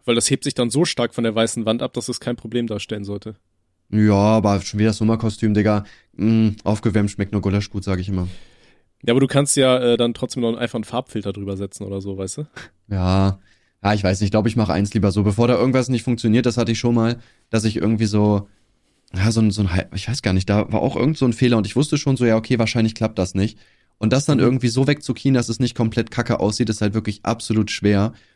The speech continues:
Speaker 2: Und bevor ich mir da jetzt die Mühe mache und am Ende sieht das halt noch schlimmer aus, weil es sich halt nicht richtig wegkien lässt, lass es halt lieber so und, äh, ja, dann nehme ich halt eine Folge mal nicht so auf und muss mich dann jetzt wirklich mal um solche Sachen auch kümmern, richtig.
Speaker 1: Hm, okay. Ähm,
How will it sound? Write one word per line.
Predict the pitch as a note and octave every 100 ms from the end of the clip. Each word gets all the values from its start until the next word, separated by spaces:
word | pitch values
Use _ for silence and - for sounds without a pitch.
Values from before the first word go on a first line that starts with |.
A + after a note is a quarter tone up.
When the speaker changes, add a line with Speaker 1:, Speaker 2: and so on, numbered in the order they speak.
| _ _
Speaker 2:
Und | G#2+
bevor | A2 A2 A#2+
ich | B2+
mir | A#2
da |
jetzt | A2+ A2 A2
die |
Mühe | A2+ C#3+ A#2
mache | G#2+ A2
und | A#2 F#2 G#2
am | E2
Ende | A2
sieht | G#2 A2
das | G#2+
halt | - - F#2+
noch | A2
schlimmer | - B2 B2 -
aus, | G#2 G2+
weil | G2+
es | G2+
sich | G2
halt | G2 G2
nicht | G2+
richtig | G#2 G#2 -
wegkien | - G2+ F2+
lässt, | G2+ - _ _ _ _ _ -
lass | F#2 G2+
es | G2+ G#2
halt | G2
lieber | G2+ F#2+
so | F2+ F#2 G2
und, | F#2 F#2 F#2 F2+
äh, | F2 F2 F#2 - _ _ _ _ _ _ _ -
ja, | F#2 F#2+
dann | F2+ F2+
nehme | F2+ G#2
ich | G2+
halt | F#2+
eine | G2 G2
Folge | G#2 G2 G2
mal | F2+
nicht | G#2+ -
so | G#2 -
auf | F#2 G2+ G2
und | F2+
muss | F#2+ F#2
mich | F#2+
dann | F2 F2
jetzt | E2+
wirklich | F2+ F2+ F#2+
mal | E2+
um |
solche | E2 E2+ F#2
Sachen | F2+ F2+
auch | - -
kümmern, | G2+ E2+ E2+
richtig. | F#2 - F2 - _ _ _ _ - _ _ -
Speaker 1:
Hm, | G#2 G2 - -
okay. | G#2 - G#2 G2+ - - - -
Ähm, | A2 A2 A2 A2